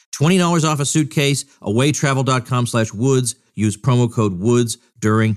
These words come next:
checkout. I would like to add, by the way, that I think your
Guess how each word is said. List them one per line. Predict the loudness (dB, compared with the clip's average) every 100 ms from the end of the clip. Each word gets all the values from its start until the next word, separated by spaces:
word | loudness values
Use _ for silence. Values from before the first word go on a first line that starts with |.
| -6
checkout. | -4 -2 -2 -4 -6 -16 _ _ _ _ _ _ _ _ _ _ _
I | -2 0
would | 0
like | -4
to | -4 -4
add, | -2 -2
by | -2 -4
the | -4
way, | -4 -4
that | -4 -6
I | -2 -2
think | -2 -6 -4
your | -4 -4